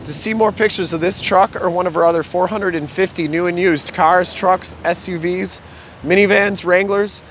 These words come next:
half tons, three quarter tons, you name it, we got it. Go to our website, W W W dot summit auto dot com.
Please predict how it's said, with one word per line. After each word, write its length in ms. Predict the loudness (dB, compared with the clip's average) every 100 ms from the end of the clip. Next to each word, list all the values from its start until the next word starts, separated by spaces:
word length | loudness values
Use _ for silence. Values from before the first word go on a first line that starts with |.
| -20 -4
half 220 | 0 0
tons, 260 | 0 -8 -6
three 80 | -6
quarter 240 | -4 -6
tons, 300 | -6 -8 -6
you 60 | -6
name 200 | -4 -2
it, 40 |
we 120 | 0
got 160 | 2 2
it. 80 | 2
Go 100 | 0
to 60 |
our 80 | 0
website, 380 | 0 -2 -4 -4
W 240 | -2 -2
W 200 | -2 -2
W 220 | 0 0 4
dot 240 | 2 2
summit 280 | -4 -4 0
auto 220 | 2 2
dot 220 | 2 2
com. 300 | 0 -2 -4